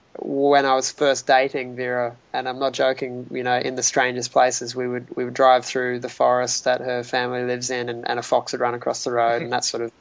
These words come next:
understandable 'cause they live there. But then we were out on this date, and, um,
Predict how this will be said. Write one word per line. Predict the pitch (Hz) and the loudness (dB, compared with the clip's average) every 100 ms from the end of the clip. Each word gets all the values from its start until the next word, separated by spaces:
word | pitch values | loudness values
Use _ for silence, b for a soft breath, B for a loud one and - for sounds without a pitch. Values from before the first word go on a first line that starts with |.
| _ | _
understandable | - 127 120 120 117 | -12 -8 -6 -6 -6
'cause | 123 120 - - - - | -6 -6 -8 -14 -12 -4
they | |
live | 127 131 | -2 -2
there. | 123 120 | 0 -2
But | 120 120 | 0 0
then | 123 120 123 B B B B _ | 0 0 -10 B B B B _
we | 135 | 4
were | 135 | 8
out | 139 135 | 8 6
on | 135 | 4
this | 120 | -4
date, | 123 135 135 131 - - - | 2 4 4 2 -8 -18 -4
and, | 123 123 120 | -2 -2 -2
um, | 120 120 120 117 120 117 | -2 0 -2 -6 -14 -16